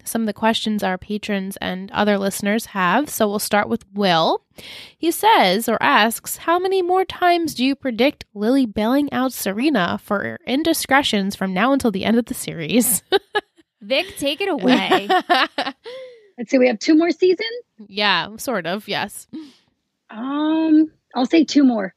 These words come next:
Speaker 3: <laughs>
Speaker 1: Two more times, so one per season.
Speaker 2: I feel like that's a fair.
Speaker 1: I feel like that's fair.
Speaker 2: Yeah.
Speaker 1: Yeah, I think we're definitely not done with this, of Lily bailing out Serena.
Speaker 2: Yeah.
Speaker 1: Apparently the money, the money just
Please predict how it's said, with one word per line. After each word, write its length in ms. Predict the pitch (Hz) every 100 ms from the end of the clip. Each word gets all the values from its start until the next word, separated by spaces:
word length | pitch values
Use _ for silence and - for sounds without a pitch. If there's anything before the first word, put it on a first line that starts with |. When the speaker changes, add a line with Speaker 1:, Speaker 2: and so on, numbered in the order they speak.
| _ -
Speaker 3:
<laughs> 260 | - 285 381
Speaker 1:
Two 120 | 311
more 180 | 277 247
times, 380 | 254 202 202
so 140 | 208 196
one 240 | 196 202
per 160 | 196 190
season. 640 | - 175 170 - 175 214 226 _ _ _ _ _ _ _ -
Speaker 2:
I 120 | 277
feel 260 | - 302
like 220 | 285 269 247
that's 240 | 247 233
a 80 | 254
fair. 300 | - 202 180 180
Speaker 1:
I 40 |
feel 80 | 185
like 140 | 269
that's 260 | 190 175 -
fair. 300 | - - 196
Speaker 2:
Yeah. 540 | 214 196 233 202 160 339 508
Speaker 1:
Yeah, 300 | 180 190 202 -
I 80 |
think 180 | 247 294
we're 120 | 233
definitely 340 | 220 220 - 262
not 220 | 240 214
done 260 | 196 180 190
with 160 | 214
this, 540 | 277 302 381 - - -
of 240 | 202 190 185
Lily 320 | 196 196 196
bailing 360 | 180 175 180 175
out 180 | 180
Serena. 600 | - 190 262 220 - 214 - _
Speaker 2:
Yeah. 500 | - 202 220 160 143 - _
Speaker 1:
Apparently 480 | 214 226 233 226 214
the 80 | 196
money, 580 | 208 214 247 95 190 208 - _
the 80 | -
money 360 | 202 208 254 185
just 480 | 185 - - -